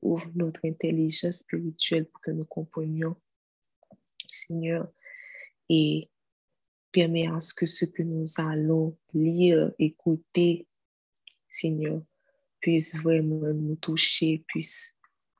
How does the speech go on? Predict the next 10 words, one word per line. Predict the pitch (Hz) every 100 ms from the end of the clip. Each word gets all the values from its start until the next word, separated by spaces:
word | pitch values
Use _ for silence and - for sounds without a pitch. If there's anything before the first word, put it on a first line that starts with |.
| _ -
vraiment | 170 170 156
faire | - 156
le | 151 156
travail, | 151 151 143 147 151 143 147 147 160 _ _ _ _ _ _ _ _ _ _ _ _ -
euh, | 151 139 135 135 135 143 _ -
qu'il | 156 147
doit | 156 151
faire | - 170 160 - -
en | 165
nous, | 156 180 254 254